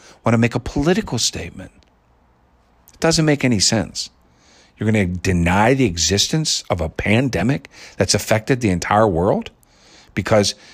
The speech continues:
it's bad for your president to acknowledge that it's there? You wanna not wear a mask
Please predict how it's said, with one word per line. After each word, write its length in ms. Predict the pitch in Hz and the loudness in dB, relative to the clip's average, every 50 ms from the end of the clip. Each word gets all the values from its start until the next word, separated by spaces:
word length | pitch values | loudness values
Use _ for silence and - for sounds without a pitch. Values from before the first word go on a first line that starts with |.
| - - _ _ _ - | -20 -20 _ _ _ -12
it's 120 | - - - | -10 -8 -4
bad 300 | - 92 92 98 110 - | -2 0 0 0 0 0
for 100 | - 127 | 0 0
your 100 | 101 80 | 0 0
president 680 | - - - 98 92 - - 170 190 208 208 - - _ _ _ _ _ _ - | -2 -2 0 0 0 2 2 2 2 0 -2 -4 -12 _ _ _ _ _ _ -2
to 100 | - 107 | 0 0
acknowledge 540 | 90 82 87 92 92 92 113 123 113 - | 0 2 0 0 0 2 0 0 0 2
that 100 | 123 107 | 0 0
it's 200 | 101 87 - - | 0 0 -2 -2
there? 380 | - 95 92 123 175 208 208 - _ _ - _ _ _ _ _ _ _ _ _ _ _ _ _ _ _ _ _ _ _ _ _ _ _ _ | -2 0 0 2 0 0 -2 -8 _ _ -20 _ _ _ _ _ _ _ _ _ _ _ _ _ _ _ _ _ _ _ _ _ _ _ _
You 160 | - 101 107 | -4 -2 0
wanna 240 | 123 143 135 117 101 - - - - - - | 2 2 2 2 0 -2 -6 -18 -20 -10 -6
not 340 | 92 92 107 123 143 - - | 0 2 2 2 2 2 2
wear 180 | 143 135 123 | 2 4 4
a 60 | 110 | 4
mask 560 | 92 85 90 90 110 139 180 - - - - | 2 2 -2 -2 -2 -2 0 0 -2 -2 -4